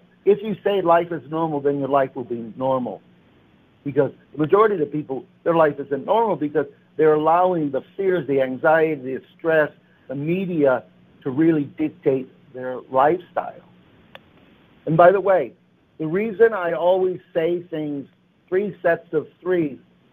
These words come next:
because in the energy of the world, nine is the most powerful. So if you want to say something, say it nine times. So if,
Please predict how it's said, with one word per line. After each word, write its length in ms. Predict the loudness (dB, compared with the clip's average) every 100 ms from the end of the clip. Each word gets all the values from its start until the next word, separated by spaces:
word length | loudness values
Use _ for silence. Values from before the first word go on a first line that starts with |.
| _
because 420 | -18 0 2 2 -2 _ _ _ _ _ _ _ -4
in 140 | 0
the 220 | 0 2
energy 460 | 2 4 2 0 0
of 100 | 2
the 80 | 2
world, 440 | 2 4 4 2
nine 560 | -4 0 2 0 -2 -6
is 120 | -8 -4
the 80 | -2
most 280 | 2 2 0 _ 0
powerful. 580 | 2 2 -2 -10 -16 -16 _ _ _ _ _ _
So 220 | 2 2 -2
if 160 | -8
you 140 | -4 2
want 200 | 2 2
to 120 | -2 _
say 320 | 4 4 0 -4
something, 540 | -6 -4 -6 -6 -10 _ _ -4
say 140 | -2
it 140 | -2
nine 320 | 0 0 0 2
times. 480 | 2 2 -2 -8 -18 _ _ _ _ _ -2
So 280 | 2 2 2 -8 _ _ -6
if, 140 | -6